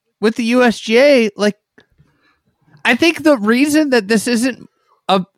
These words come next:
a firmer rollback is because of all the other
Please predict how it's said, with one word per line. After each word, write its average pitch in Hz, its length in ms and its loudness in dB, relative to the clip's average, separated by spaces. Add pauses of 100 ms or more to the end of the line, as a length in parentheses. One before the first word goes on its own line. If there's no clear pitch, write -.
a 202 180 0 (200)
firmer 254 720 2 (100)
rollback 240 760 0
is 240 160 0
because 247 360 0
of 254 140 -2
all 285 360 2
the 277 180 0
other 269 360 0